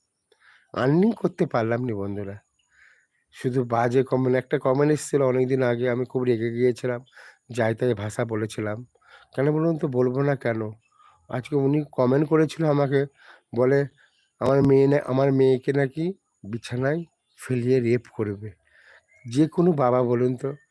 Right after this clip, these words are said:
ওই কথা শুনলে যে কোনো মানুষ রেগে যাবে। Yes কি no বলুন আপনারা?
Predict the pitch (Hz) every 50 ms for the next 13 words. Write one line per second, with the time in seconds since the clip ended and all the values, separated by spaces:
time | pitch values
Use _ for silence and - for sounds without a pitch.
0 | _ - - 101 113 110 120 117 131 120 - - 131 127 127 131 123 135 185 220
1 | 202 - 202 196 196 180 160 151 156 160 151 139 147 135 139 139 139 139 135 139
2 | 131 127 131 131 - - - - _ - 135 147 156 - - - - 131 131 123
3 | 117 113 120 117 120 120 117 113 104 110 107 104 104